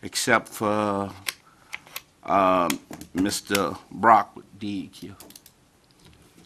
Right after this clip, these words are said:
<laughs> Uh, g-, agenda item five, uh,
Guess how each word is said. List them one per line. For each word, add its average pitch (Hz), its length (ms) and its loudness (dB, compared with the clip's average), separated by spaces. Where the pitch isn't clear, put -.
<laughs> 113 80 -6
Uh, 123 500 10
g-, - 200 -12
agenda 143 340 8
item 123 300 10
five, 117 600 8
uh, 113 480 2